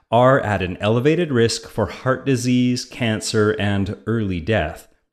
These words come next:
In societies like the Maasai or the Mongols, for whom meat was a staple, regularly eating it with dairy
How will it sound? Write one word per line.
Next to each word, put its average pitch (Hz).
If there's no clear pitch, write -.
In 143
societies 139
like 113
the 107
Maasai 98
or 104
the 87
Mongols, 98
for 131
whom 123
meat 143
was 101
a 82
staple, 143
regularly 160
eating 143
it -
with 143
dairy 87